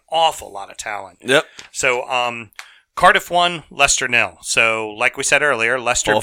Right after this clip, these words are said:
Speaker 1: beats
Speaker 2: grace.
Speaker 1: Chelsea, <laughs> beats Chelsea and City, and then promptly loses to Cardiff. This
Speaker 2: Yep.
Speaker 1: is what we are going to get from Leicester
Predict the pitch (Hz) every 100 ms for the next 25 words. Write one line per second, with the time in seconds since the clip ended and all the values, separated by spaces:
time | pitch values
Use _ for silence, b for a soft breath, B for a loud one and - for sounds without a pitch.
0 | 135 117 104 104 - 151 - - - -
1 | 185 B B B 202 - - 190 - 190
2 | 180 - 147 139 139 143 143 - 135 120
3 | 131 117 113 104 104 - 131 120 98 -
4 | 123 143 160 165 151 147 147 143 151 151
5 | 123 123 120 135 120 117 - 143 143 139
6 | 123 - 110